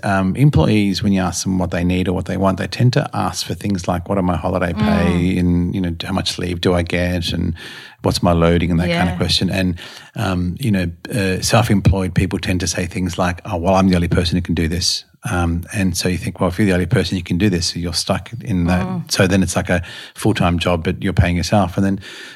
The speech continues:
Speaker 1: business people tend to say things like, "I'm looking for a, you know, general manager or someone who's really
Speaker 2: Mm.
Speaker 1: good online," or, and investors tend to talk about rates of returns. And that, that's the ultimate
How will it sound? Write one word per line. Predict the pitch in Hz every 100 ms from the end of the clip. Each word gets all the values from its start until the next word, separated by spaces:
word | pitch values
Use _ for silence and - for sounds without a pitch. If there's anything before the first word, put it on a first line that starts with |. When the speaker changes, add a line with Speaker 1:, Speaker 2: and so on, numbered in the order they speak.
| -
Speaker 1:
business | 123 117 107
people | 107 90 90
tend | 92 87
to |
say | 80 87
things | 82 90 85
like, | 87 82
"I'm | 87 90
looking | 101 -
for | 82 85
a, | 78
you | 82
know, | 82
general | 82 85
manager | 82 85 85 90 85
or |
someone | - 98 85
who's | 80
really | 85 85
Speaker 2:
Mm. | 85
Speaker 1:
good | 92
online," | 82 78 - 92 87 87 85 85
or, | 85 85 - - - -
and | 110
investors | 104 98 98 95
tend | - 92 90
to |
talk | 90
about | 90
rates | 90 85 85
of |
returns. | 82 82 113 101 87 -
And | 95 95
that, | 104 104
that's | 104 -
the | 101
ultimate | 92 90 - 90 87